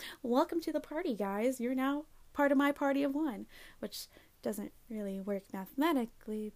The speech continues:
but you know what? <laughs> I was not a math major in college. Uh, <laughs> but on that note too, um, I am one of the more creative types, and I, I, I get a lot of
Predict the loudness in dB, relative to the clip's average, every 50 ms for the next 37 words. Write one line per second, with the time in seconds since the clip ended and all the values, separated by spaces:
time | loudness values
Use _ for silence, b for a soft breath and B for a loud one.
0 | -6 -4 -4 -4 -4 -2 2 4 6 6 6 6 4 2 0 -2 -6 -12 -14 -6
1 | -2 0 4 6 8 8 8 6 4 2 4 4 4 4 4 4 2 2 0 0
2 | 0 -2 -4 -4 -6 -4 -4 -4 -4 -4 -4 -4 -4 -6 -4 -4 -4 -6 -6 -6
3 | -6 -8 -10 -12 -12 -14 B B B B B B B B B B B 6 8 10
4 | 12 12 12 12 12 12 12 12 12 12 10 12 12 12 12 12 10 B B B
5 | B B B B B B 10 12 12 12 10 8 10 10 10 10 8 6 6 6
6 | 4 0 0 2 4 6 6 6 4 2 B B B B B B 8 10 10 12
7 | 10 10 6 4 2 6 8 8 8 8 8 6 6 6 8 8 8 8 6 4
8 | 4 4 4 4 6 6 6 6 6 6 6 6 6 4 4 4 2 0 0 -2
9 | -4 -12 -8 -4 0 2 4 4 6 6 6 4 4 2 2 4 6 6 6 4
10 | 2 -2 -2 0 0 2 2 4 4 6 8 8 6 6 2 B B B B B
11 | B B B _ -8 -8 -8 -8 -8 -10 -4 -2 -2 2 4 4 4 4 6 8
12 | 8 8 8 6 4 2